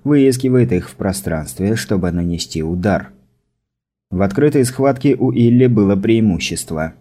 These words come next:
Она будет стрелять в ясно видимую цель, тогда как Скайле приходилось учитывать скорость света и доплеровское смещение. Это означало, что прежде чем открыть огонь, необходимо приблизиться к преследуемым на, возможно, близкое расстояние.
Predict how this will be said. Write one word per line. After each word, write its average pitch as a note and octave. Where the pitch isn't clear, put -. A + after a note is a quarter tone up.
Она G2+
будет G2+
стрелять G2+
в G#2+
ясно G#2
видимую G2
цель, D#2+
тогда A2+
как C#3+
Скайле C3
приходилось B2
учитывать A2
скорость G2
света F#2+
и A2
доплеровское F#2+
смещение. F#2+
Это G2
означало, G#2+
что G#2+
прежде A#2+
чем A2
открыть A2
огонь, A2+
необходимо G#2+
приблизиться G2+
к -
преследуемым G2+
на, G#2+
возможно, F#2+
близкое F2+
расстояние. F#2+